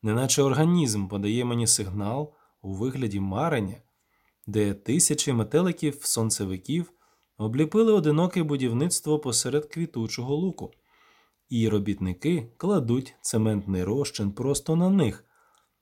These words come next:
придавлюючи цеглинами тріпотливі крильця. Невже справді захворів?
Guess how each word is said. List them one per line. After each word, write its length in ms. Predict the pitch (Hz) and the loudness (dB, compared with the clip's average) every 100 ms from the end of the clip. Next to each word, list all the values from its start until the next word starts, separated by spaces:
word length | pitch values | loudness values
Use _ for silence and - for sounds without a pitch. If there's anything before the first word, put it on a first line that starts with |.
| _ | _
придавлюючи 680 | 104 98 104 165 190 185 180 | -6 -4 -2 0 0 0 -2
цеглинами 680 | - 131 95 120 147 151 147 | 0 0 0 0 2 2 0
тріпотливі 640 | - 180 147 127 107 113 | -2 -2 -4 -4 -4 -4
крильця. 480 | 120 117 98 - 92 _ _ _ _ _ _ _ _ _ _ _ _ _ _ _ _ _ _ - | -4 -4 -4 -6 -12 _ _ _ _ _ _ _ _ _ _ _ _ _ _ _ _ _ _ 0
Невже 440 | 127 123 117 175 | 2 4 4 2
справді 500 | 226 - 165 190 170 | 2 2 2 2 2
захворів? 580 | 160 156 - 143 117 104 | 0 0 0 2 2 -2